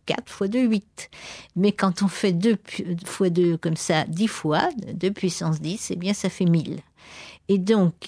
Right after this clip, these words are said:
il a écrit, eh, en soixante-dix-huit, « J'attendais la fin des Trente Glorieuses. » Simplement, enfin, si on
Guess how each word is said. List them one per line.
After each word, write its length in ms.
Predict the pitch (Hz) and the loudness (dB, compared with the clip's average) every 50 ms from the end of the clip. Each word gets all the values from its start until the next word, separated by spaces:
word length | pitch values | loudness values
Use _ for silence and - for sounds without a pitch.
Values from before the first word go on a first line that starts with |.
| - _ | -10 _
il 220 | - 226 208 185 175 | 0 2 4 4 4
a 60 | 165 | 4
écrit, 920 | 160 165 180 - - - - - - 240 240 254 320 370 370 311 - - _ - - | 4 4 2 0 -4 -8 -8 -4 -2 0 2 4 4 4 4 2 -2 -6 _ -18 -12
eh, 220 | - 165 165 165 | -8 -6 -6 -6
en 80 | 160 170 | -6 -8
soixante-dix-huit, « 760 | - - 160 - - 147 160 165 185 190 196 277 320 302 - | -8 -8 -8 -8 -6 -4 -2 0 0 0 2 2 0 0 -2
J'attendais 640 | - - - 220 247 247 - 247 233 208 196 185 175 | -2 0 2 2 2 2 2 2 4 4 4 4 4
la 120 | 156 135 151 | 4 2 0
fin 320 | - - - 233 226 208 | -2 -2 0 0 2 2
des 120 | 151 135 | 2 0
Trente 360 | - - - - 156 156 151 147 | -4 -6 -6 -6 -4 -4 -4 -6
Glorieuses. » 680 | 151 123 - - 151 - - - - 359 359 349 - - 349 359 _ _ _ _ - - - - - - _ | -8 -8 -8 -6 -6 -4 -2 0 0 0 -2 -2 -6 -12 -14 -14 _ _ _ _ -20 -20 -20 -20 -20 -20 _
Simplement, 760 | - - - - 247 233 233 208 196 180 175 185 233 285 359 | -10 -6 -2 0 2 2 4 4 2 4 4 4 4 4 4
enfin, 320 | 339 262 - - 165 160 160 | 2 0 0 0 0 0 0
si 320 | 160 - - - 143 139 | 0 -2 -4 -4 -4 -4
on 160 | 117 - - | -4 -6 -8